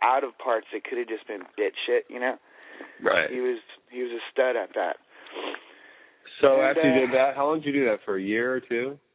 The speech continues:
Speaker 1: Uh, two years. It was, you know, the season gets split up in the middle. There's a small hiatus. And that's when I did a ton of production work, man. I mean, in between the one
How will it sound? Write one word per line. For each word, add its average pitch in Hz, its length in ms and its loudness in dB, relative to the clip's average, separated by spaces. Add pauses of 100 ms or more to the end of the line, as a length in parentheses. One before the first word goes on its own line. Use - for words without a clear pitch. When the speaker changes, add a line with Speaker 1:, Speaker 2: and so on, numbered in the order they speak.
(640)
Speaker 1:
Uh, 165 600 4 (1700)
two 160 100 0
years. 160 520 0 (100)
It 127 60 -2
was, 127 160 -2 (520)
you 123 100 -6
know, 127 100 0
the 123 200 -12
season 185 340 -2
gets 147 160 0 (100)
split 143 220 2
up 143 140 2
in 131 80 -12
the 123 60 -8
middle. 127 260 2
There's 117 140 -10
a - 180 -10
small 127 200 2
hiatus. 110 500 0 (680)
And 117 140 -4
that's 139 240 2
when 143 100 0
I 131 60 2
did 123 160 0
a 110 80 -8 (160)
ton 160 180 2
of 131 60 -4
production 113 460 -2
work, 90 260 -8
man. 90 200 -6
I 107 100 -4
mean, 110 240 -8 (680)
in 151 100 0
between 156 600 0 (720)
the 127 180 4
one 143 240 0